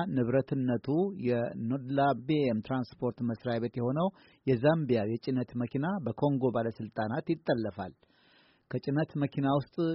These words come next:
የጓጓታ ድምፅ የሰሙ አሽከርካሪዎች ሁኔታውን ለባለስልጣናት በመግለጻቸው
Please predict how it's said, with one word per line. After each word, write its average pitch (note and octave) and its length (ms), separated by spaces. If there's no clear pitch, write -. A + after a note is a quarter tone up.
የጓጓታ B2+ 840
ድምፅ C3+ 300
የሰሙ A#2+ 460
አሽከርካሪዎች B2+ 800
ሁኔታውን B2 540
ለባለስልጣናት A#2 840
በመግለጻቸው B2 840